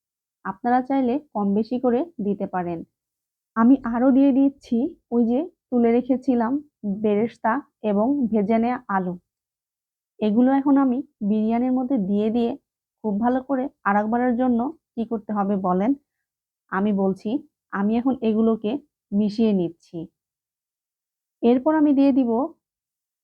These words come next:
কিশমিশ এবং আলু বোখারা। চাইলে আপনারা দিতেও পারেন, আবার স্কিপ করেও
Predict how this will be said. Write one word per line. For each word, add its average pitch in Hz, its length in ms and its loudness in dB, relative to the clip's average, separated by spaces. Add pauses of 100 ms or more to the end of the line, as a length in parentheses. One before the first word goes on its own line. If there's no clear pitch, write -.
(680)
কিশমিশ 262 480 2 (220)
এবং 208 260 -2 (200)
আলু 220 220 0
বোখারা। 190 400 -4 (960)
চাইলে 220 320 2
আপনারা 247 400 0 (160)
দিতেও 220 400 0
পারেন, 254 320 -2 (240)
আবার 214 280 0 (300)
স্কিপ - 260 -8 (100)
করেও 269 240 2